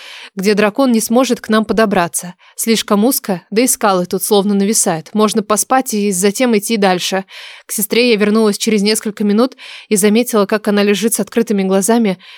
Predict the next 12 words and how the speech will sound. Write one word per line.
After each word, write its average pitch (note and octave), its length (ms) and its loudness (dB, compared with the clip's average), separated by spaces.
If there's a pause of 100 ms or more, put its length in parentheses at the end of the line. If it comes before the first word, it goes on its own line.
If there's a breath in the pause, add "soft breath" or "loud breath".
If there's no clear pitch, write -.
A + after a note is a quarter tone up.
(120)
и A3+ 80 0
жуёт A3 460 0
вяленое G#3+ 460 2
мясо. F3+ 440 -4 (220)
«Вставай, A#3 480 2
надо A#3 300 4
идти», G#3+ 400 0 (380 loud breath)
сказала A#3 360 2
я A3+ 60 6
ей A3+ 200 4
строго, B3+ 380 2
что... A3 280 2